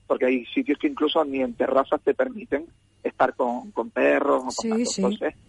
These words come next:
Speaker 2: lo
Speaker 1: eso
Speaker 2: sé.
Speaker 1: era algo que lo, lo, los dueños del negocio tenían muy claro antes de abrir incluso, que querían permitir la entrada de animales al,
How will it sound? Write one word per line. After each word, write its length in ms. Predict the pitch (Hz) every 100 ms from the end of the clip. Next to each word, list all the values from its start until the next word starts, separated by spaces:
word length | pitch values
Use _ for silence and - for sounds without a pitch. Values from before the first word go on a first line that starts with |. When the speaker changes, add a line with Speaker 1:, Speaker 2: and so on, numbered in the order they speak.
| -
Speaker 2:
lo 120 | 202 190
Speaker 1:
eso 120 | 143
Speaker 2:
sé. 60 | 156
Speaker 1:
era 160 | 147
algo 220 | 151 170 170
que 360 | 165 160 165
lo, 280 | 160 147 139
lo, 220 | 135 135
los 180 | 135 131
dueños 260 | 131 139 135
del 140 | 143
negocio 300 | 139 139 -
tenían 280 | 156 151 151
muy 160 | 156 151
claro 480 | - 151 160 175 170
antes 280 | 135 - 135
de 80 | 127
abrir 240 | 131 135
incluso, 480 | 135 - 113 - 98
que 220 | - 120
querían 300 | - 127 127
permitir 380 | 135 131 127 131
la 80 | 127
entrada 460 | 127 135 127 139
de 60 | 135
animales 340 | 131 120 131 131
al, 240 | 113